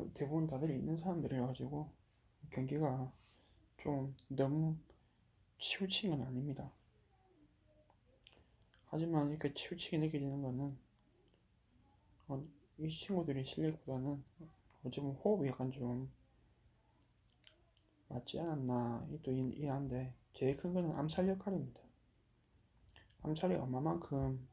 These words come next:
활동을 많이 했는가에 따라 가지고 이 차이가 많이 나거든요. 지금 보시면은 십일 킬 일 데스, 이 어시 돼 있죠. 한 번 죽고 열한 번 죽고 있다는 이야기입니다. 그리고 지금 정확하게 한타 싸움할 때는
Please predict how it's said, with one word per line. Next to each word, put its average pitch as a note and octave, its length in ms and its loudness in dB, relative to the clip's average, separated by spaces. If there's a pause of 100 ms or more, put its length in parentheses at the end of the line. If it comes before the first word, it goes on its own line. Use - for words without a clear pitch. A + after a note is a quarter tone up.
(160)
활동을 F3+ 380 2
많이 B2 200 2
했는가에 D#3 380 0
따라 C3 280 -2
가지고 B2+ 460 -4 (640)
이 - 60 -16
차이가 C#3 300 -2
많이 A#2 180 0
나거든요. B2 680 -4 (1300)
지금 D#3+ 220 0
보시면은 D#3 560 2
십일 F3 360 0
킬 E3+ 320 0
일 E3+ 80 2
데스, D3+ 640 0
이 C3 80 4
어시 C3+ 400 2
돼 A#2+ 140 0
있죠. C#3+ 300 -4 (600)
한 F3 160 -2
번 F#3 120 4
죽고 F#3+ 240 4
열한 E3 240 4
번 C#3+ 320 0 (300)
죽고 - 200 -4
있다는 B2 240 -2
이야기입니다. B2 420 -6 (1200)
그리고 D3 640 2
지금 D#3 560 0 (400)
정확하게 D3 760 2
한타 - 220 -4
싸움할 E3 460 2
때는 C3+ 340 -2